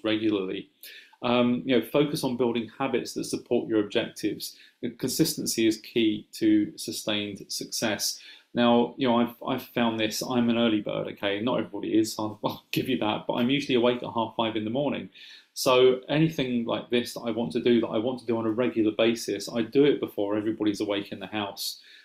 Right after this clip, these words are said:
And, and that's my time, that's my time to focus on my goals and to get anything done that I want to. So, you know, try and find these little pockets in the day when you have a bit of peace and quiet. Maybe you're a, a night owl and that's more you. Um, or, you know, a lot of us have kids at home. So,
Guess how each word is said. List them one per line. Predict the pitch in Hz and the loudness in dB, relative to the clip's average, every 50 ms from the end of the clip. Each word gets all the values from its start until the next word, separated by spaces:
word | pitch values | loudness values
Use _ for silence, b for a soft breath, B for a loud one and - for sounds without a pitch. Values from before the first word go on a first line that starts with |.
| B B B - | B B B -4
And, | 123 113 113 117 113 113 117 117 113 113 | -2 0 2 2 2 0 0 -2 -2 -4
and | - 127 123 120 | -4 -2 0 0
that's | 135 135 - - | 0 0 -2 -2
my | 131 120 123 120 117 | 0 2 4 4 4
time, | - - 113 101 95 95 | 2 0 -4 -4 -2 -4
that's | 110 107 - - | -6 -6 -4 -4
my | 113 110 | -4 -4
time | 107 - 113 104 98 | -2 -4 -6 -6 -6
to | 101 | -6
focus | - - 110 107 107 107 113 - | -4 0 0 0 0 -2 -6 -8
on | - 98 95 98 | -8 -8 -6 -4
my | 107 117 120 117 | 0 0 2 2
goals | 113 113 110 110 104 107 107 104 - B B B B B | 2 4 4 4 4 2 2 -2 -4 B B B B B
and | 117 113 | -12 -10
to | - - | -8 -6
get | - - | -6 -2
anything | 123 120 117 113 - 107 104 101 | 0 0 -2 -2 -4 -6 -6 -2
done | 110 104 104 107 | -2 -2 -2 -2
that | 101 | -4
I | 107 110 | -2 -2
want | 110 139 160 180 170 - | 0 0 -2 -2 -2 -4
to. | 107 101 95 | -4 -4 -2
So, | - 120 113 110 113 110 B B B B B B B B - | 0 2 4 4 4 2 B B B B B B B B -4
you | 156 143 139 | 0 0 2
know, | 123 120 | 2 0
try | - 143 135 127 | 0 0 0 0
and | 123 120 | 0 -2
find | - - 131 131 123 123 | -2 0 0 0 0 0
these | 117 107 | -2 -2
little | 123 - 135 - | -2 -4 -6 -6
pockets | - - 117 - - - - - - | -4 -6 -4 -2 -2 -4 -4 -4 -4
in | 107 107 | -6 -4
the | 101 | -4
day | 101 104 104 107 107 101 | -2 0 2 2 0 0
when | 101 104 104 | -2 -6 -8
you | 101 - | -8 -8
have | 110 104 117 | -8 -8 -6
a | 113 | -6
bit | - 95 - | -6 -6 -8
of | 117 - - | -6 -2 0
peace | 113 110 107 - | 0 0 0 -2
and | 113 107 104 | -8 -10 -6
quiet. | - 120 120 120 117 107 95 80 | -2 0 0 2 0 0 -2 -2
Maybe | 117 117 113 110 107 107 | -2 0 0 0 2 2
you're | 107 104 107 110 | 2 2 2 2
a, | 117 120 120 | 0 -2 -2
a | 120 | -2
night | 113 113 120 131 127 - | -2 -2 -2 -2 -2 -2
owl | 117 101 95 98 - - | -4 -4 -4 -6 -8 -8
and | - 113 110 113 | -8 -8 -4 -4
that's | 113 113 117 - | -4 -4 -4 -2
more | 123 117 110 104 | 0 0 0 0
you. | 101 98 101 101 98 - B B B B B B B - | 0 -2 -2 -2 -2 -4 B B B B B B B -4
Um, | 113 113 110 110 113 113 117 117 117 120 117 | -2 0 2 2 2 2 0 0 -2 -2 -2
or, | - 120 113 113 117 117 117 117 120 - - | 0 2 4 6 6 6 6 6 4 2 0
you | 127 117 | 0 0
know, | 107 101 | 0 2
a | |
lot | 107 110 127 131 | 2 0 0 2
of | 127 110 | 2 0
us | 110 107 - | -2 -2 -4
have | 117 107 - | -6 -10 -6
kids | - - 156 151 - 123 | -2 -2 -2 -2 -2 -6
at | 110 98 | -6 -4
home. | 104 101 98 98 98 95 | -4 -4 -4 -6 -8 -8
So, | - - 113 110 110 110 110 | -4 0 2 4 6 6 6